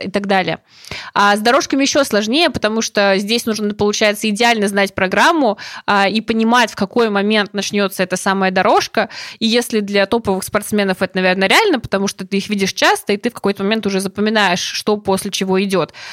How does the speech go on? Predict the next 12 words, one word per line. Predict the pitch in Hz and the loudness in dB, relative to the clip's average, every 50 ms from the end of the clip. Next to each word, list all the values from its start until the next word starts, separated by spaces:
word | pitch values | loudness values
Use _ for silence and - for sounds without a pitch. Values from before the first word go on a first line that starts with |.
| - - - - | -16 -16 -10 -4
А | - 196 196 190 196 | 0 2 2 2 2
дорожка | 202 240 247 240 226 - - | 2 2 2 2 0 -2 -4
всё-таки | - 226 214 - 208 | -6 -4 -4 -4 -6
всегда | - - 220 226 220 | -4 0 2 2 2
занимает | 220 214 202 202 202 202 196 208 | 2 2 0 2 2 2 2 0
определённое | 214 - 254 240 240 262 247 226 208 202 196 | 0 -2 -2 -2 0 0 2 2 2 0 0
место, | 196 196 190 190 - - | 2 0 0 0 -2 -4
её | 196 190 190 190 | -2 0 0 0
невозможно | 202 202 214 226 240 254 277 269 254 233 233 214 202 196 202 _ _ - - _ | 0 0 0 2 2 2 2 2 0 0 0 0 -2 -4 -6 _ _ -20 -14 _
прицепить | - 240 240 233 - 277 254 - 262 233 - | -2 -2 -2 0 0 -2 -2 -2 -2 -4 -2
в | |
какую-то, | - 220 214 - 220 208 208 208 214 202 196 | -4 -4 -2 0 0 0 2 2 0 -2 -2